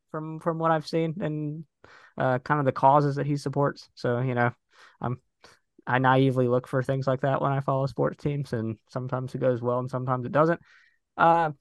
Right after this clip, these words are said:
so, yeah, there are guys there that make this lineup better. If you could get, this is the, the dumbest take I've ever had on this podcast, but if you can get them for reasonable prices, do it. If you can't,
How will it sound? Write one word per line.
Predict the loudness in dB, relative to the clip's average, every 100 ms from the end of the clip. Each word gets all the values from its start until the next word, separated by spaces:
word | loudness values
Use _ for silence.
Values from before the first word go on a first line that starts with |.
| -18 _ _ _ _ _ _ _ _ _
so, | -2 2 4 2 -2 _ _ _ _ _
yeah, | -2 2
there | 6 6 6 2
are | 0
guys | 4 4 4
there | 0 0 0
that | 0 -2 _ _ _ _ _ _ _ _ _
make | -2 -2 0
this | -2 4
lineup | 6 6 4 4
better. | 4 4 2 -4
If | -2
you | 0
could | 0 0
get, | 4 4 2 2
this | 2 4
is | 2 0
the, | -4 -2 -2 -4 _ _ _ _ -20 -20 -20 -4
the | 2
dumbest | 10 10 10 4
take | 6 6
I've | 6
ever | 6 6
had | 4
on | 2
this | 0
podcast, | 0 0 0 -6 -6 _ -20 -20 0
but | 4
if | 4
you | 4
can | 4 2 4
get | 4 6
them | 6 4
for | 6 4 4 4 -2 _ -2
reasonable | 2 6 6 6
prices, | 4 6 6 2 -4 -6
do | 6 8 10
it. | 8 4
If | -6
you | -6
can't, | 0 2 4 2